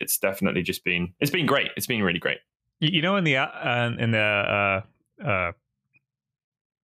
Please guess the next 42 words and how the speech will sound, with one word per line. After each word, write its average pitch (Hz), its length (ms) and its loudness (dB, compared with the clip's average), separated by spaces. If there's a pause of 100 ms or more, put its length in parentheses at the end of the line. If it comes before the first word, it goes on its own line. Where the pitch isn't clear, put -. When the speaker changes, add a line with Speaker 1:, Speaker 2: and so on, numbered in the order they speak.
(180)
Speaker 2:
I'm 131 80 0
having 101 240 0
a, 85 100 -4 (220)
I'm 123 100 -2
having 95 200 -2
a 95 40 -6
stroke. - 440 -4
<laughs> - 40 -20 (200)
You, 151 100 -2 (340)
you - 240 2
Speaker 1:
You 220 100 2
Speaker 2:
know, 214 180 0
Speaker 1:
okay? 143 100 4
Speaker 2:
you 156 40 6
Speaker 1:
You 151 60 2
Speaker 2:
know 151 160 4
in 220 80 0
the - 60 2
Speaker 1:
okay? 170 120 4
<laughs> 190 80 2
Speaker 2:
analytics, 170 920 2
you 156 60 2
know 220 80 4
in 233 40 2
the 220 80 4
analytics 165 540 2
when 143 80 0
you 123 80 4
see 139 220 2
that 123 260 2
curve 127 460 2
of, 117 200 2
like, 110 400 2
of, 101 420 2
of, 101 240 0
uh, 95 300 2 (1000)
uh, 92 360 0 (560)
view 113 300 0
count 113 420 0
and, 101 240 0
and, 95 300 -2
uh, 92 260 2